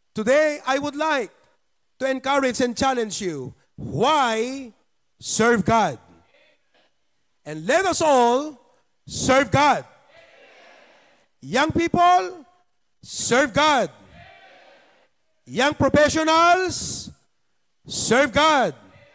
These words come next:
Adults, serve God. Senior citizens,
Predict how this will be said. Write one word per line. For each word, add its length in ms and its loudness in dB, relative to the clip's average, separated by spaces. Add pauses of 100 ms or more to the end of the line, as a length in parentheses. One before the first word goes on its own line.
(760)
Adults, 960 2 (960)
serve 560 0
God. 400 2 (1200)
Senior 640 -2
citizens, 1120 -2